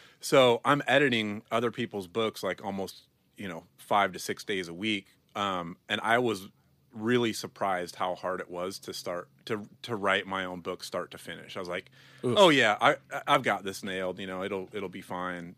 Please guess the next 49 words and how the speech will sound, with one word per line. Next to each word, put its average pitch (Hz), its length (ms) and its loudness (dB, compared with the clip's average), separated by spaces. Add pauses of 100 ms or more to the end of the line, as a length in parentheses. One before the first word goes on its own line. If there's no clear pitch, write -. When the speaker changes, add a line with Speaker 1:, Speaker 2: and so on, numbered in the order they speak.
Speaker 1:
Um, 90 580 -6
<laughs> - 1000 -6
I - 100 0
had 127 160 6
to 113 80 0
do 113 220 -2
rewrites, 120 800 2
and 113 160 -4
I 131 80 2
mean, 160 160 2
it's 180 120 -6
not 151 180 2
even 110 220 -2
a 95 100 0
large 98 420 -4
book. 147 220 -4
It's - 160 -12
like 101 100 -6
Speaker 2:
I 151 100 8
got 143 40 -4
the 147 60 8
Speaker 1:
a - 80 10
hundred 156 160 4
Speaker 2:
book 139 180 6
right 123 160 4
here. 139 160 2
S-, 120 120 -2
Speaker 1:
Yeah. 147 140 0
Speaker 2:
see, 147 260 -2
Reva, 143 260 0
can 131 120 -8
you 131 60 -4
get 127 100 -2
a 123 40 -4
shot 135 280 0
of 139 120 -4
it? 135 120 -10 (240)
Speaker 1:
Yeah, 131 260 2
it's 117 220 -4
like 139 180 4
a 127 80 0
hundred 151 320 0
and 135 80 -4
forty 123 280 0
pages. 110 320 -4
It's 107 120 -10
not 139 140 0
a 104 60 0
big 107 300 -6